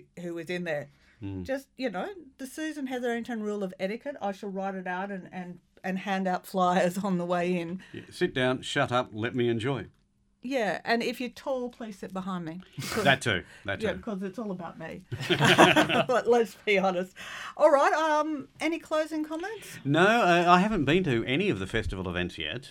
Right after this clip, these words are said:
Speaker 2: Uh, I'm told that I should. I'm told there are some spectacular ones,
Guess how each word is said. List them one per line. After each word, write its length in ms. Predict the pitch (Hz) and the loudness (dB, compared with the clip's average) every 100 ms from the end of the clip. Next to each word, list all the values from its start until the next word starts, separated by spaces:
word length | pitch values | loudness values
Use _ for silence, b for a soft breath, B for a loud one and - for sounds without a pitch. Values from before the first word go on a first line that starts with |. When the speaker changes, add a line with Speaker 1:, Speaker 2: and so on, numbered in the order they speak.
| - | -12
Speaker 2:
Uh, 380 | 95 95 98 98 | -6 -4 -4 -4
I'm 220 | 110 107 104 | -4 -4 -6
told 260 | 156 196 | -6 -6
that 80 | 143 | -6
I 100 | 85 | -8
should. 380 | 80 - 85 - | -8 -8 -8 -8
I'm 280 | 76 98 98 | -8 -6 -6
told 240 | 139 165 | -6 -4
there 120 | 123 | -4
are 80 | 110 | -6
some 240 | 101 104 95 | -6 -8 -8
spectacular 680 | - 107 - 151 139 107 101 | -10 -10 -6 -6 -4 -6 -6
ones, 300 | 120 208 | -4 -6